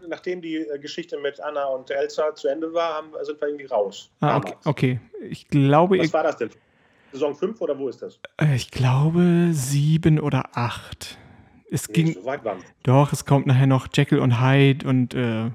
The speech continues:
Speaker 2: ja.
Speaker 1: Oh.
Speaker 2: Das hat nachher sehr merkwürdige Züge noch angenommen.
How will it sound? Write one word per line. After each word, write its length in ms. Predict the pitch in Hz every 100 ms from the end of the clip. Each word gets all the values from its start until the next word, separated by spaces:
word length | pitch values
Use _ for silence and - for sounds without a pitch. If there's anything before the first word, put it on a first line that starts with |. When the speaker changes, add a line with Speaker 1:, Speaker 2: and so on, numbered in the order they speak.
| -
Speaker 2:
ja. 320 | 117 107 98 104 _
Speaker 1:
Oh. 340 | 113 233 127 - _ _ _ - 202 _ _ - - _ _ -
Speaker 2:
Das 260 | 135 -
hat 160 | 139 -
nachher 260 | 139 131 131
sehr 220 | 131 127
merkwürdige 500 | 127 131 - 127 127
Züge 260 | 117 127 123
noch 100 | 123
angenommen. 440 | 123 123 120 117